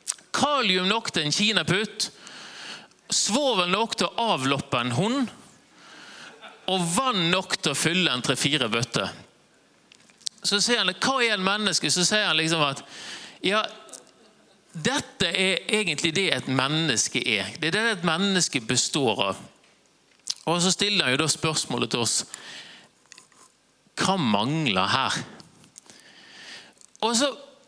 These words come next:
og da kom jeg inn på den logiske biten for meg. Dette er det et menneske består av, men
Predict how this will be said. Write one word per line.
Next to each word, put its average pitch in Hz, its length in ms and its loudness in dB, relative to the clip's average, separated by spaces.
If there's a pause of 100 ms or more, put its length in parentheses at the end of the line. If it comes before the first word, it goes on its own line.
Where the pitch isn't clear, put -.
(140)
og 220 140 0
da 277 100 2
kom 185 160 0
jeg 180 160 0
inn 185 80 0
på 175 80 0
den 156 240 2
logiske 131 560 0
biten 113 460 -4
for 113 100 0
meg. 107 220 0 (1120)
Dette 240 600 0
er 151 40 0
det 214 140 2 (180)
et 147 160 -2
menneske 151 640 4
består 123 460 2
av, 110 100 2
men 139 220 -2